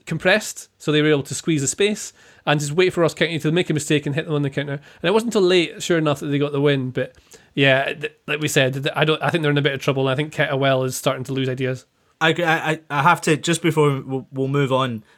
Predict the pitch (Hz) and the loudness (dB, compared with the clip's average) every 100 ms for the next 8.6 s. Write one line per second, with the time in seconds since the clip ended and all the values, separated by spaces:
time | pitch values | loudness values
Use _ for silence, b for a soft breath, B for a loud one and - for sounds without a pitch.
0 | - 135 127 131 127 135 - 131 _ _ | -4 -2 0 -4 -8 -10 -8 -10 _ _
1 | - 120 139 - 202 208 185 147 143 156 | -12 -8 -8 -6 -2 0 0 -2 0 2
2 | 151 147 165 196 175 143 147 - - b | 2 0 -2 0 0 2 0 0 -10 b
3 | - - 156 156 160 143 - _ _ 131 | -14 0 0 4 2 0 -6 _ _ -4
4 | 120 139 - 151 147 123 104 b b b | 0 -2 -2 0 2 2 -2 b b b
5 | b - 160 185 240 185 - - 254 254 | b -6 -4 0 2 0 -2 0 0 0
6 | 170 - 165 156 - 180 190 160 143 - | -4 0 2 2 0 -2 -2 -2 -2 0
7 | 190 269 262 156 120 139 135 143 165 160 | 0 0 -2 -4 -2 -2 -2 -4 -2 0
8 | 156 175 190 160 - 302 | 0 -2 -2 -2 -2 -2